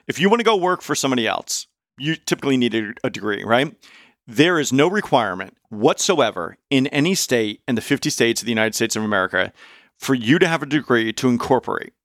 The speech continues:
None. There's no requirement. When you sign those incorporation papers, whether it's an L L C, C Corp, S Corp, doesn't matter. There's no requirement for a degree.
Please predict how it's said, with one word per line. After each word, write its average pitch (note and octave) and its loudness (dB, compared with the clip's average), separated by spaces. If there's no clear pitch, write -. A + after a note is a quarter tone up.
None. D3+ 2
There's B2 0
no E3 2
requirement. B2+ -2
When B2 2
you D3+ 0
sign E3 2
those C#3 2
incorporation A2+ 0
papers, G2+ -4
whether G#2 0
it's G2 -4
an A2 -4
L A#2+ 2
L A#2+ 0
C, A#2 0
C A2+ -2
Corp, A2 0
S G#2+ 2
Corp, G#2+ -4
doesn't G2+ 0
matter. F#2 0
There's C3+ 2
no C#3 4
requirement A#2+ 0
for A#2+ -4
a G#2+ -4
degree. G2+ -8